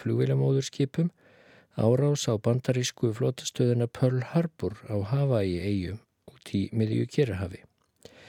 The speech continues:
Þetta var ótrúlega heimskulegt uppátæki hjá Japönum. Þeir vildu verða voldugasta veldið í Asíu og töldu að með því að greiða bandaríska flotanum þungt högg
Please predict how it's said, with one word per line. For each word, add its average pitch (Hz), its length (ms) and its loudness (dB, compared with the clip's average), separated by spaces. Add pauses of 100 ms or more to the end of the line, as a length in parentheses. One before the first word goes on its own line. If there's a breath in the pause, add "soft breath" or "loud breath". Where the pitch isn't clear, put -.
(460 loud breath)
Þetta 117 240 4
var 113 140 0 (100)
ótrúlega 110 560 0
heimskulegt 107 560 0
uppátæki 104 600 -6 (180)
hjá 101 160 0
Japönum. 101 480 -2 (1120 loud breath)
Þeir 107 240 0
vildu 113 320 0
verða 113 400 2
voldugasta 117 720 -2
veldið 127 560 -2
í 107 120 -2 (120)
Asíu 135 480 -2 (240)
og - 160 -8
töldu 127 400 -2 (400)
að 117 240 0
með 120 160 -4
því 120 140 -2
að 110 100 -6
greiða 123 320 -2
bandaríska 127 640 -2
flotanum 135 560 -2
þungt - 460 -6
högg - 320 -8